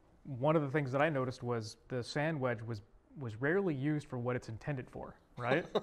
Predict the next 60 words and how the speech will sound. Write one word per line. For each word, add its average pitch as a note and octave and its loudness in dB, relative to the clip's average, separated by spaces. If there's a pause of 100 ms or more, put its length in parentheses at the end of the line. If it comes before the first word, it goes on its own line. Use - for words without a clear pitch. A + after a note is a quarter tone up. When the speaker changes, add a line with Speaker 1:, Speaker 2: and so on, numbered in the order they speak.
Speaker 1:
It's - -4
like, A3 12
it's - 6
like F3+ 10
we, A#3+ 12
we A3 8
hit A#3 12
Speaker 2:
What C4 12
a - 12
Speaker 1:
shots, A3 12
Speaker 2:
concept, G#3+ 12
Speaker 1:
yeah, F#3 12
we G3 12
hit F3 12
Speaker 2:
right? A3 12
Speaker 1:
shots B3 12
Speaker 2:
Like D#3+ 8
Speaker 1:
together. F3+ 12
I F3+ 8
think G3 6
I F#3+ 8
even F3 4
joked E3+ 8
and D3+ -2
said, C#3 0
"That's - -10
why A2+ -8
they B2+ -6
call B2+ -4
it A#2 -4
a G#2+ -10
sand - -4
Speaker 2:
Sand C#3+ 2
Speaker 1:
wedge, A2+ 6
Speaker 2:
wedge, G3 6
Speaker 1:
you C#3 2
know, C3 8
Speaker 2:
right. G3 8
Speaker 1:
get F3 8
in F3+ 4
the, D#3+ 4
get D#3+ -2
in F3+ 2
the E3+ 4
sand." F#3+ 8
Speaker 2:
<laughs> - -12 (320)
Speaker 1:
You D3+ 6
know, D#3+ 8
Speaker 2:
Right. E3 6
Speaker 1:
the E3 -2
less D#3+ 8
lofted D#3 6
wedges C3 -2
tend D#3+ -4
to D#3+ -4
outperform C3 -4
the C#3+ -6
higher F3 -6
lofted B2+ -8
wedges. B2+ -10